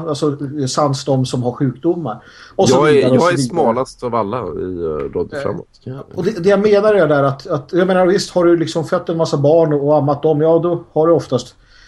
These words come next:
Speaker 1: eh, eh, hängtuttar som vi då
Speaker 2: Är,
Speaker 1: pratar
Speaker 2: är
Speaker 1: om.
Speaker 2: du, är, är du så tjock så att du har ammat till och med?
Speaker 1: Jag har inte ammat. Det jag vill komma till, om mina kära radiokollegor kunde hålla truten,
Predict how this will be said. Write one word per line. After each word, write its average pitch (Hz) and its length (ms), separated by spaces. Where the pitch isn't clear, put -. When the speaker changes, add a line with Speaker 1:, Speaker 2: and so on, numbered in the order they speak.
Speaker 1:
eh, 127 300
eh, 113 540
hängtuttar 113 720
som 117 200
vi 107 120
då 107 60
Speaker 2:
Är, 127 80
Speaker 1:
pratar 117 400
Speaker 2:
är 139 40
Speaker 1:
om. 143 60
Speaker 2:
du, 127 80
är, 123 40
är 143 40
du 170 100
så - 160
tjock - 280
så 101 260
att 90 140
du 95 80
har 87 220
ammat 101 480
till - 160
och 98 60
med? - 120
Speaker 1:
Jag 131 160
har 143 120
inte 127 260
ammat. 120 460
Det 180 100
jag 190 100
vill 185 180
komma 190 380
till, 127 240
om 131 140
mina 127 260
kära 120 280
radiokollegor 117 1200
kunde 113 240
hålla 120 160
truten, 135 420